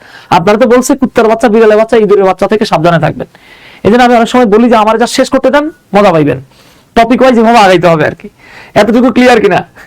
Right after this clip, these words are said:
এই তো মাশাআল্লাহ। এইবার আসেন, let's take another long sentence। আমরা একটা লং সেন্টেন্স দিব, হ্যাঁ ভাই, আমি বারবার বলি যেটা, বুঝছেন, বিষয়টা হইতেছে ইংরেজি মারাত্মক মজার জিনিস।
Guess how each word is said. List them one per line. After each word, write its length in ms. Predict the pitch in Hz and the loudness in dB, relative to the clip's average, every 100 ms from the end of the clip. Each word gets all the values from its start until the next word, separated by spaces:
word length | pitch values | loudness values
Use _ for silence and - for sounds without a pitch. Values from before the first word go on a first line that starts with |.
| _ _ _ - - - - _ - | _ _ _ -20 -20 -20 -20 _ -2
এই 80 | 214 | 0
তো 80 | |
মাশাআল্লাহ। 400 | 196 175 185 151 - - - 247 | 2 0 0 0 -4 -14 -4 0
এইবার 200 | 269 233 | 2 2
আসেন, 360 | 185 - 196 208 - _ _ _ - | 2 0 -2 -6 -18 _ _ _ -4
let's 180 | 196 | -2
take 180 | - 240 | -2 -2
another 320 | 208 220 220 | 0 2 2
long 440 | 208 190 262 254 226 | 2 2 2 0 0
sentence। 320 | 170 160 151 | 0 0 0
আমরা 120 | 196 | 0
একটা 180 | 220 220 | 0 0
লং 340 | 180 180 254 | 0 2 2
সেন্টেন্স 420 | 233 214 175 160 - | 0 -2 -2 -2 -2
দিব, 120 | 139 | -2
হ্যাঁ 540 | 165 233 - _ - - _ _ _ _ _ _ _ - | 0 -2 -8 _ -20 -20 _ _ _ _ _ _ _ -2
ভাই, 360 | 170 185 170 - - - - | 0 0 -2 -8 -16 -12 -4
আমি 180 | 196 | 0
বারবার 400 | 214 208 208 220 | 2 2 2 2
বলি 240 | 180 202 190 | 2 2 2
যেটা, 200 | 180 165 | 2 0
বুঝছেন, 420 | 170 - 185 131 - _ - - | -2 -2 -4 -4 -16 _ -20 -4
বিষয়টা 320 | 160 196 240 | 0 2 2
হইতেছে 340 | 240 240 240 226 | 2 2 0 0
ইংরেজি 320 | 226 226 233 | 2 2 0
মারাত্মক 460 | 185 233 269 - 247 | 0 0 0 -2 0
মজার 320 | 240 214 170 | 2 2 2
জিনিস। 380 | 160 147 127 | 0 -2 -6